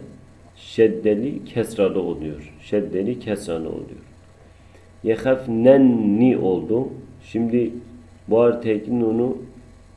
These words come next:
cemi, e, bu ceminin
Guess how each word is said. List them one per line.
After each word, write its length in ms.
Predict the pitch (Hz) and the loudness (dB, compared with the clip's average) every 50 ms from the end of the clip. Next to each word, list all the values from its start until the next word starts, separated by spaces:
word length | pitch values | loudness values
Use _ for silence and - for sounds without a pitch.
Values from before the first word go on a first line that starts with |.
| - 85 | -10 -4
cemi, 480 | 85 104 104 104 110 120 120 117 113 - - - - - 78 | 0 2 2 2 2 0 0 0 -2 -4 -6 -8 -10 -8 -6
e, 800 | 85 92 95 95 92 92 92 92 92 90 90 90 90 87 85 - - - - - - - - - - - - - - - - - - - - - 95 - | -4 -4 -2 0 0 0 0 0 0 0 0 0 2 0 0 -2 -6 -10 -14 -18 -20 -20 -20 -20 -20 -20 -20 -20 -18 -18 -18 -18 -16 -16 -14 -14 -14 -14
bu 380 | - 101 - 92 95 110 117 101 | -14 -12 -10 -4 -2 -2 -2 0
ceminin 680 | 104 107 104 104 107 104 107 110 117 117 110 - - | 0 0 2 2 2 2 2 2 0 -2 -2 -4 -10